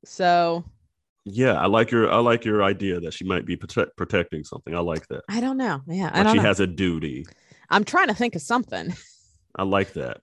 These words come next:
Speaker 1: Although, what, c-, how good can she be at this? Because she seems to age normally.
Speaker 2: Mm-hmm.
Speaker 1: Um.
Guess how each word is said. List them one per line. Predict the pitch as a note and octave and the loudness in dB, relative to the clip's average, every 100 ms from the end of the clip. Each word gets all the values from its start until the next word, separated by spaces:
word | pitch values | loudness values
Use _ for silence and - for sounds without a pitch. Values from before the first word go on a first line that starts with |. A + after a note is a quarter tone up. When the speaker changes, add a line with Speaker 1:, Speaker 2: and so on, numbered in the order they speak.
| _ | _
Speaker 1:
Although, | G3 A3 | 6 8
what, | G#3+ A#3+ - | 8 6 4
c-, | - | -6
how | A3 B3 B3 | -2 2 2
good | G#3+ A3+ A3 | 4 0 0
can | G#3 | -6
she | - G3+ | -6 -4
be | G#3+ F#3+ | 0 0
at | F3 | 0
this? | E3 | -2
Because | F#3 G3 | 0 0
she | - C#4 | 2 0
seems | F#4 G#3 F3 | -2 -4 -6
to | - | -2
age | E3+ D#3+ E3 | 0 0 -2
normally. | D3+ G#2+ G#2 A#2+ A3 _ _ - | -4 -4 -4 -4 -6 _ _ -2
Speaker 2:
Mm-hmm. | A#2 G#2+ G2+ C3 C#3+ - _ _ _ _ _ _ _ - | 0 2 2 2 0 -10 _ _ _ _ _ _ _ -6
Speaker 1:
Um. | B2 D2+ C#2+ E2+ | -4 -4 -8 -12